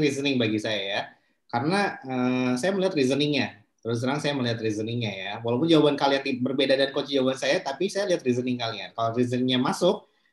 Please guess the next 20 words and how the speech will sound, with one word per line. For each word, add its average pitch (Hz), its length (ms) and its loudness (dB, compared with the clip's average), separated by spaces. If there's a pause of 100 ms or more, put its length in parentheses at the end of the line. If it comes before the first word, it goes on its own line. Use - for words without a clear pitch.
(460)
ya 240 320 2
poinnya 190 320 2
mendekati 147 480 2
lah, 98 240 0
mendekati 117 400 -4
benar, 123 240 0
ya. 101 240 -2
<laughs> - 2000 -4
Oke, 151 320 6
jadi 220 320 6
ini 247 240 4
sebetulnya, 175 800 2
eh, 143 480 2
bisa 160 160 4
berkaitan, 196 480 0
ya, 139 160 2
dengan 131 320 -2
investment 123 560 -4
in 127 160 -2
subsidiary. 123 720 0